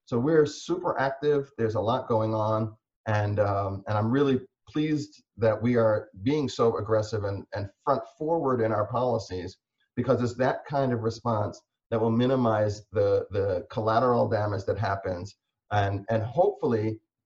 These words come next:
minimize the amount of temporary disruption that leads to permanent, uh, pain. And so we can prevent things from getting permanent and being permanent, uh, when we get out of this recovery,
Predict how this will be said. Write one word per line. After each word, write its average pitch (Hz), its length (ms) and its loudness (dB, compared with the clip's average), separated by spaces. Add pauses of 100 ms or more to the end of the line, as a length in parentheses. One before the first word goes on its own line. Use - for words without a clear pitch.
(160)
minimize 117 720 2
the 113 120 0
amount 113 420 0
of 101 180 2 (220)
temporary 139 840 0
disruption 104 720 -4 (200)
that - 200 0
leads 110 380 0
to - 120 -8
permanent, 107 560 0 (420)
uh, 95 240 -2 (320)
pain. 85 460 -4 (360)
And 104 80 -8
so 113 100 0
we 131 140 2
can 113 240 -4 (140)
prevent 131 400 0
things 151 160 0
from 139 100 -8
getting 139 180 0
permanent 127 460 0 (480)
and 107 160 2
being 123 260 2
permanent, 117 520 0 (100)
uh, 104 160 0
when 104 140 0
we 101 80 -4
get 113 160 2
out 113 100 4
of 113 60 2
this 113 160 -2
recovery, 101 480 -4